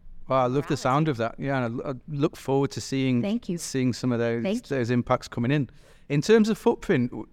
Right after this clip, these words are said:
Speaker 1: just the, would you stay in U A E or are you looking further afield?
Speaker 2: So as of now, we are in, um, four different countries, and we are growing exponentially, quite, to be quite honest with you, in other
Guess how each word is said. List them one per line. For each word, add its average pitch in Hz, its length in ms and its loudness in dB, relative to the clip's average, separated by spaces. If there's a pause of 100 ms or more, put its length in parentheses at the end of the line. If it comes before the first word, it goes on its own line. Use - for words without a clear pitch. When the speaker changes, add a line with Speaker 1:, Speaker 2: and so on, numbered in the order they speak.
(180)
Speaker 1:
just - 240 0
the, 190 140 2
would 143 180 -2
you 156 100 0
stay - 340 -2
in 175 100 4
U 175 160 4
A 170 40 4
E 185 220 2
or 139 220 4
are - 60 -4
you 127 120 0
looking 131 220 0
further 131 300 0
afield? 135 340 0
Speaker 2:
So - 160 -10
as 269 260 -6
of 262 120 -20
now, 202 280 0
we 202 220 0
are 180 240 0
in, 175 480 -2
um, 156 340 -2
four 185 280 -4
different 175 280 -4
countries, 156 680 -6
and 156 280 -2
we 156 120 -2
are 160 180 -2
growing 156 600 -2
exponentially, 165 680 -4
quite, 156 300 -6 (100)
to 190 80 -8
be 180 100 -4
quite 160 220 -2
honest 147 300 -4
with 170 120 -4
you, 151 160 -2
in 180 240 -4
other 170 400 -2